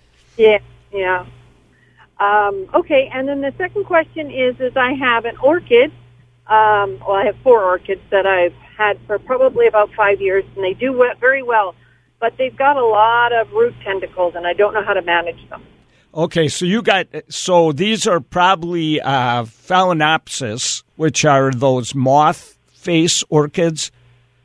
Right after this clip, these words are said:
Speaker 2: long, a long, um, like a long rod with lots of flowers. They kinda open as they
Speaker 1: Yep.
Speaker 2: Yeah. Okay. So th-
Speaker 1: Yep.
Speaker 2: they're the most popular,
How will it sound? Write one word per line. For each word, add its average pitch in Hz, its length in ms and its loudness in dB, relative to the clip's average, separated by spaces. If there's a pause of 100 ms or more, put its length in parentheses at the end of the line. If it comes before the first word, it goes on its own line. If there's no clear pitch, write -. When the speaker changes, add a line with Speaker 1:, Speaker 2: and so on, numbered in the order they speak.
Speaker 2:
long, 165 600 2 (280)
a 139 100 -2
long, 151 540 4
um, 120 680 0 (600)
like 135 420 0
a 127 60 -4
long 147 460 0
rod 147 540 2
with 127 200 -8
lots 131 460 -2
of 135 140 -6
flowers. 139 640 0
They 127 140 -2
kinda 135 460 -2
open 143 420 2
as 127 300 -2
they 123 440 -6
Speaker 1:
Yep. 311 180 -2 (400)
Speaker 2:
Yeah. 139 380 0 (220)
Okay. 135 560 -2
So - 240 -8
th- 156 160 -4
Speaker 1:
Yep. 320 120 -12
Speaker 2:
they're 208 240 2
the 190 100 2
most 175 420 -2
popular, 131 760 -2